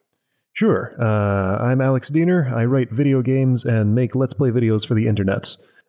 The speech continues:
A thing that I'd like to plug is a game I Let's Played a few years ago called the Royal Cosmonautical Society. It's a wonderful modern take on Lunar Lander that almost no one has played, and, uh, it's available on Steam and extremely worth your money and attention, I think.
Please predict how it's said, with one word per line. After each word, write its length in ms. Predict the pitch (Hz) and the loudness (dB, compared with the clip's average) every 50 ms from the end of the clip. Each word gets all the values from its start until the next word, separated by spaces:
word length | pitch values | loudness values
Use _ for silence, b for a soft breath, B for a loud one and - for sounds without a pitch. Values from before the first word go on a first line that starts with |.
| b | b
A 120 | - 135 135 | -2 -2 -2
thing 340 | - - 233 269 320 330 | -2 -2 0 0 0 2
that 100 | 294 202 | 0 0
I'd 160 | 180 202 214 127 | 0 0 0 0
like 180 | 110 104 95 - | 0 -2 -2 -2
to 80 | - 98 | -4 -4
plug 420 | - 107 104 95 95 104 110 117 - - | -2 0 0 2 2 0 -2 -4 -4 -2
is 580 | 135 131 123 120 120 117 117 113 110 104 104 131 | 0 0 2 2 2 2 2 2 0 0 0 0
a 180 | 127 120 113 | 0 0 0
game 340 | 110 92 127 143 165 175 170 | 0 0 0 0 2 2 2
I 80 | 156 147 | 2 0
Let's 200 | 143 131 - - | 0 -2 -4 -4
Played 340 | - 135 127 123 120 110 | -2 -2 0 2 2 0
a 40 | 110 | 0
few 200 | - - 165 160 | 0 0 0 2
years 240 | 147 127 117 110 98 | 2 2 2 2 0
ago 320 | 107 95 107 104 98 95 95 | 0 0 0 2 2 0 -2
called 400 | - - 113 107 104 101 95 92 | -2 -2 0 2 2 0 0 0
the 100 | 104 101 | 0 0
Royal 360 | 95 107 139 170 185 175 165 | 0 0 0 2 2 0 0
Cosmonautical 680 | - - 165 156 139 135 139 143 147 143 143 - 127 110 | -2 -2 -2 0 0 2 2 2 0 0 0 0 0 0
Society. 800 | - - 107 - - - 131 107 95 92 104 110 120 143 - _ _ _ _ _ _ _ _ _ _ - | 0 0 0 0 2 2 2 2 2 0 0 0 -2 -4 -6 _ _ _ _ _ _ _ _ _ _ -2
It's 320 | 110 107 101 - - - | 0 0 0 0 0 0
a 140 | 104 101 101 | 0 2 2
wonderful 440 | 101 123 160 175 170 - - 156 143 | 2 0 0 0 0 0 0 0 0
modern 260 | 135 139 139 135 123 | 2 2 2 0 0
take 300 | 110 - 131 120 - - | 0 0 0 0 0 -2
on 280 | 127 117 110 104 101 101 | 0 0 2 2 2 2
Lunar 240 | 127 151 135 117 104 | 2 2 2 2 0
Lander 440 | 101 98 92 92 92 101 107 110 110 - | 0 0 0 0 0 2 0 0 0 0
that 160 | 110 104 104 - - _ - | 0 0 0 -2 -6 _ -2
almost 320 | 123 165 240 240 - - | 0 0 0 0 -2 0
no 100 | 196 208 | 0 0
one 140 | 196 180 147 | 2 2 2
has 140 | 131 117 - | 0 0 -2
played, 400 | - 131 117 98 92 120 127 - - b b b b | 0 0 2 2 2 0 -2 -4 -8 b b b b
and, 520 | - 113 110 107 104 104 101 101 98 98 98 | -2 0 0 2 2 2 2 0 0 0 0
uh, 280 | 101 98 95 95 107 110 | 2 2 2 0 0 0
it's 100 | 107 - | -2 -4
available 380 | - 92 127 139 139 131 139 135 | -2 -2 0 0 0 0 0 0
on 140 | 131 131 127 | 0 0 0
Steam 420 | - - 147 143 143 143 139 131 | -2 0 0 0 2 2 2 2
and 100 | 120 107 | 2 0
extremely 480 | 98 - - - - 156 147 143 139 131 | 0 0 -2 -2 0 2 2 2 2 2
worth 240 | 127 127 107 - | 2 0 0 0
your 80 | 120 117 | 0 0
money 220 | 110 117 110 107 | 2 2 2 2
and 80 | 104 98 | 0 0
attention, 400 | 92 - 104 92 87 - 117 113 | 0 0 0 0 0 0 0 0
I 100 | 104 107 | 0 0
think. 340 | - 117 - - - - | 0 -2 -2 -4 -8 -10